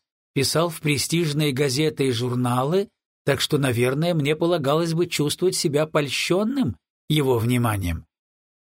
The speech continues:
Вероятно, в словах Харриса тоже имелась доля истины. Интервью укрепило бы мою репутацию, которая, видит Бог, за последний год изрядно досталась.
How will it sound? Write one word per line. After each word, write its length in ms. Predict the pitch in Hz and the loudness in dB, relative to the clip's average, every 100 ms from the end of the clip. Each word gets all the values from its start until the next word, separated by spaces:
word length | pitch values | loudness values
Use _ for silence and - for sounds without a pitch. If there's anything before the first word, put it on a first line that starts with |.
| - | -4
Вероятно, 460 | 139 160 165 160 151 | 0 2 0 0 -2
в 40 | |
словах 360 | - 143 147 139 | 0 0 0 -2
Харриса 840 | - 160 147 127 - 139 131 123 - | 0 0 0 -2 0 0 0 -4 -2
тоже 460 | 170 135 98 110 | 0 2 2 0
имелась 480 | 107 113 113 117 113 | 0 0 2 0 0
доля 300 | 113 123 117 | 0 2 2
истины. 640 | 143 160 107 - 104 107 - _ _ - | 2 0 -2 -4 -4 -6 -8 _ _ -6
Интервью 680 | 110 101 123 110 98 151 | -4 0 0 0 0 2
укрепило 560 | 202 - 120 87 160 185 | 0 0 -2 0 2 2
бы 140 | 175 | 2
мою 320 | 175 165 131 185 | 0 2 2 0
репутацию, 1080 | 185 185 135 - 117 110 - 143 151 180 - _ _ | 0 -2 -2 2 2 0 -2 -2 -2 -4 -8 _ _
которая, 400 | - 131 131 123 | -2 0 2 2
видит 380 | 113 113 143 185 | 2 0 0 0
Бог, 280 | 160 202 190 | 2 0 0
за 140 | 117 | -2
последний 560 | 110 110 - 120 135 156 | -2 -2 0 0 0 -2
год 300 | 139 156 160 | 0 -2 0
изрядно 560 | 170 165 143 131 139 165 | -2 0 0 0 0 0
досталась. 1120 | 180 185 - - 98 85 87 98 101 - | 0 0 -4 -4 -4 -4 -4 -2 -2 -2